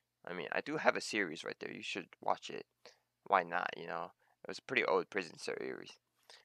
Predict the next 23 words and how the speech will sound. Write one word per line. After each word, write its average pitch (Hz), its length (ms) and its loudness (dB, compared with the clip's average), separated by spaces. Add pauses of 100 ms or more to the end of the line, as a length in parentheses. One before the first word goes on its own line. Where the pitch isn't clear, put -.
(140)
But 123 160 12
yeah, 139 320 12
I 113 120 12
had 123 200 8
a 131 60 6
Prison 117 360 -2
series 113 380 8
where, 104 240 8 (580)
yeah, 160 200 -2
I - 60 6
just - 300 2
keep 160 200 0
mining. 120 480 12
Like, 101 240 12 (140)
I 107 100 4
d-, 101 160 -2
had 127 240 6
to 131 80 -2
do 120 140 0
stuff 127 220 10
manually, 104 680 12
you 87 80 -2
know? 107 260 6